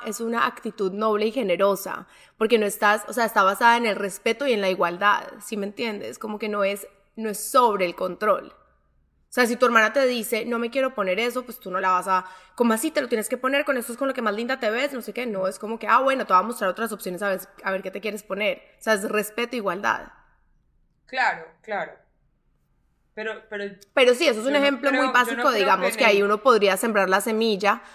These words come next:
Speaker 1: ahí podría uno sembrar la semilla y partir de ahí a que se vuelva más
Speaker 2: Es que yo siento que en todo siempre
Speaker 1: como que
Speaker 2: hay
Speaker 1: se
Speaker 2: un espectro.
Speaker 1: potencie.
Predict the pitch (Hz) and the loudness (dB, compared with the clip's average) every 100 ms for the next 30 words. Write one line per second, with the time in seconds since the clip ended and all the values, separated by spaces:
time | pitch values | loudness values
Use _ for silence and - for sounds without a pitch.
0 | - - 214 214 220 233 240 254 247 208 | -4 4 4 4 2 4 2 0 -2 -2
1 | 190 196 226 247 220 220 - 233 208 190 | 0 0 -2 -2 0 -2 -2 -2 0 0
2 | - 220 190 190 196 214 214 220 202 180 | -4 -6 -2 0 0 -2 -2 -2 -2 0
3 | 180 180 185 196 196 196 196 - - - | 0 0 2 4 4 4 2 -6 -16 -20
4 | - _ _ _ - 247 277 262 269 277 | -20 _ _ _ -10 -10 -8 -10 -10 -10
5 | 269 226 190 - 196 202 226 226 208 220 | -10 -10 -12 -10 -12 -10 -2 0 0 -2
6 | 208 202 214 208 180 185 214 - | -4 -4 0 0 -2 -10 -10 -14